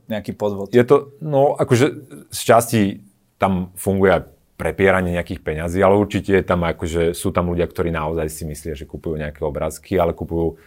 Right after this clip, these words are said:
Speaker 2: obrázok skaly za dvesto, tristo, štyristo tisíc dolárov. Ale to, to len ja berem ako signál, že my dnes nemáme strach, my dnes nemáme krízu, ja by som povedal, že my máme mániu, my máme opak krízy, že ľudia sa snažia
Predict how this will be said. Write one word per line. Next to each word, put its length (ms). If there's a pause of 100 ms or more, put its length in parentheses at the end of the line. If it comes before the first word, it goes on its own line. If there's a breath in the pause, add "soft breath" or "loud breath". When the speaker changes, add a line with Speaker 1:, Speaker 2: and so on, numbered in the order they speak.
(180 loud breath)
Speaker 2:
obrázok 400
skaly 320
za 160
dvesto, 320
tristo, 320
štyristo 480
tisíc 320
dolárov. 640 (320 loud breath)
Ale 160
to, 320
to 160
len 80
ja 80
berem 240
ako 160
signál, 480
že 400
my 80
dnes 160
nemáme 320
strach, 560 (240 soft breath)
my 80
dnes 240
nemáme 320
krízu, 320
ja 80
by 80
som 160
povedal, 320
že 80
my 80
máme 240
mániu, 400
my 160
máme 160
opak 400
krízy, 320
že 160
ľudia 240
sa 80
snažia 560